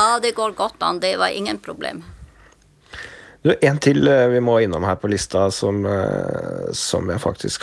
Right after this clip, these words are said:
Speaker 2: har på min, eh, ønskeliste en eller annen gang, og det er Great Wall Marathon, altså den,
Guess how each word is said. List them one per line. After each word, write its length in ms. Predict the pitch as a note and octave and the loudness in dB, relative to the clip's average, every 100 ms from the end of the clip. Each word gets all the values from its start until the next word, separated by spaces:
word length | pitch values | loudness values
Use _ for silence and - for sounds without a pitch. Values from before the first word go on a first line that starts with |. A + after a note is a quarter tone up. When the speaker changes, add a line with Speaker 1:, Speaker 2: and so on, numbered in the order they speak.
| - | -2
Speaker 2:
har 180 | C2+ - | -2 -2
på 140 | - | -2
min, 300 | G#2+ F#2 F#2 F#2 | 0 2 2 0
eh, 260 | G2 G2 G2 | 0 2 0
ønskeliste 640 | E2+ - - D#2 - - | -2 -6 -4 -2 -2 0
en 120 | E2+ | 0
eller 100 | F2+ | 0
annen 140 | F#2+ G2+ | 2 2
gang, 160 | C3 C#3 | 2 2
og 80 | |
det 120 | A2 A2+ | 2 0
er 120 | C3+ | 2
Great 480 | G#2+ G#2+ A#2+ - - | 2 4 2 -4 -4
Wall 380 | G#2+ G2 A#2+ A#2 - | 2 4 4 2 -4
Marathon, 540 | - G#2 F2 - D#3 F#3 | 0 4 4 4 2 2
altså 460 | A2+ B2 A2+ A2 A2+ - - - - | -4 -2 0 0 -2 -10 -20 -20 -6
den, 160 | G2+ | -2